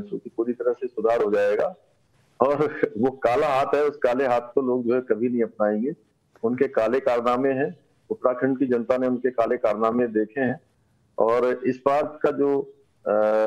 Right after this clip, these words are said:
जो मुकाबला है, वो मुकाबला, अ, काम वर्सेस काले कारनामे। तो लोग काम को चुनेंगे, विकास को चुनेंगे और हमने जो, हमारा जो भाव है, जो हमारा मन है,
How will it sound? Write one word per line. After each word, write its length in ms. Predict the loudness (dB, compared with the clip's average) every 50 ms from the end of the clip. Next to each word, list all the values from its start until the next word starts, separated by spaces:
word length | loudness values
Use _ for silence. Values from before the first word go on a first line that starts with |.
| 2 0 0 0 0
जो 280 | -2 -6 -2 -2 -2
मुकाबला 440 | 0 0 0 0 0 2 2 2 0
है, 200 | 2 2 0 0
वो 300 | -2 -4 -8 -6 -4 -2
मुकाबला, 580 | -2 0 0 0 0 0 0 0 0 2 0 0 -2 -6 -12 _ _ _ _ _ _ _ _ _ _ _ _ -6 -4
अ, 240 | 0 0 2 0 0
काम 520 | -2 -6 -2 -2 0 0 0 -2 -2 -2
वर्सेस 400 | -2 -2 -2 -2 -2 -2 -2 -2 -6 -10 -18 _ _ _ _ _ _ _ _ _ _ _ _ _ _ -2
काले 260 | -2 0 0 -2 0
कारनामे। 500 | 0 -2 -2 0 -2 -2 -2 -2 -4 -8 -8 _ _ _ _ _ _ _ _ _ _ _ _ _ _ -4
तो 80 | -2 0
लोग 260 | 0 0 -2 0 0
काम 260 | 0 0 0 -2 -2
को 120 | -4 -4 -2
चुनेंगे, 380 | -2 -2 -2 0 -2 0 -2
विकास 480 | 0 0 -2 -2 0 -2 -4 -4 -6 -10 -18
को 60 | -12
चुनेंगे 480 | -6 -4 -2 -2 0 -2 -2 -4 -6 -8 _ _ _ _ _ _ _ _ -2
और 180 | 0 0 0 0
हमने 300 | 0 0 0 0 0 0
जो, 380 | 0 0 0 2 2 0 0 0
हमारा 300 | 0 0 0 2 0 0
जो 160 | 0 -2 -2
भाव 440 | 0 0 0 0 2 0 0 0 -2
है, 280 | -2 -4 -6 _ _ _ _ _ _ _ _ -4
जो 100 | -2 0
हमारा 320 | 2 2 2 2 2 2 0
मन 260 | 0 0 -2 -2 -2
है, 200 | -6 -8 -12